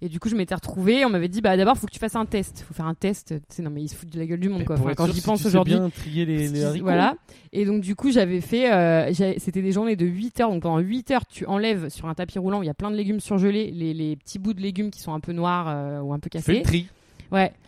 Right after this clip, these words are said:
Speaker 1: Et en fait, ce qui est le, le plus triste dans cette histoire, c'est que le pire moment de la journée, c'était même pas le boulot, c'était la pause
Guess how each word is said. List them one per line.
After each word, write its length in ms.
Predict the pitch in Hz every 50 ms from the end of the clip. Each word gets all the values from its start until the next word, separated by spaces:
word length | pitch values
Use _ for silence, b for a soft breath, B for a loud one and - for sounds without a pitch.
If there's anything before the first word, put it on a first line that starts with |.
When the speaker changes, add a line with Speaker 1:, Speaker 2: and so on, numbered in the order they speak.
| b b b b
Speaker 1:
Et 80 | - 185
en 80 | 180 175
fait, 240 | - 247 254 240
ce 80 | - -
qui 100 | - 196
est 40 | 190
le, 200 | 175 175 - 131
le 120 | 185 180
plus 180 | 160 - 220 196
triste 260 | - - 254 254 220
dans 80 | 202 190
cette 180 | - 196 -
histoire, 280 | - - - 240 254 -
c'est 160 | - 220 180
que 100 | - 202
le 160 | 185 180 170
pire 480 | 165 - - - 247 262 240 214 147 143 - _ _ _ _ _ -
moment 320 | 202 202 214 226 233 226
de 40 | 226
la 80 | 208 185
journée, 240 | 180 185 185 214 247
c'était 180 | - - 190
même 200 | 175 175 180 185
pas 120 | - 214 220
le 120 | 202 175
boulot, 340 | 170 165 180 190 202 226 254
c'était 300 | - - 196 180 - 180
la 120 | 165 156
pause 440 | - _ - 220 240 254 208 165 151